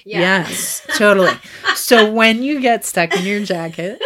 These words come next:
Speaker 1: <laughs> Which has
Speaker 2: take
Speaker 1: happened to me too many
Speaker 2: Oh
Speaker 1: times.
Speaker 2: my gosh.
Speaker 1: <laughs>
Speaker 2: Definitely take it off over your head or over your feet.
Speaker 1: Yeah.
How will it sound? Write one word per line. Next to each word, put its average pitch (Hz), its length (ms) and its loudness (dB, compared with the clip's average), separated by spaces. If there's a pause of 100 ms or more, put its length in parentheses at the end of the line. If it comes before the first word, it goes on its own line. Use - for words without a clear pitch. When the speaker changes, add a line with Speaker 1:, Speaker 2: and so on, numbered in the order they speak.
Speaker 1:
<laughs> - 120 -12
Which 349 220 -12
has 294 100 -8
Speaker 2:
take 214 240 4
Speaker 1:
happened 247 180 -8
to - 60 -18
me - 180 -14
too 262 160 -20
many 240 160 -16
Speaker 2:
Oh 214 300 -2
Speaker 1:
times. 202 100 -6
Speaker 2:
my 185 200 -6
gosh. 190 460 0 (300)
Speaker 1:
<laughs> - 420 -14
Speaker 2:
Definitely 233 760 4
take 185 340 -2
it 202 100 2
off 185 360 0
over 175 300 -2
your 185 220 -2
head 170 600 -4
or 170 340 -8
over 170 280 -8
your 196 180 -6
feet. 175 480 -14
Speaker 1:
Yeah. - 160 -14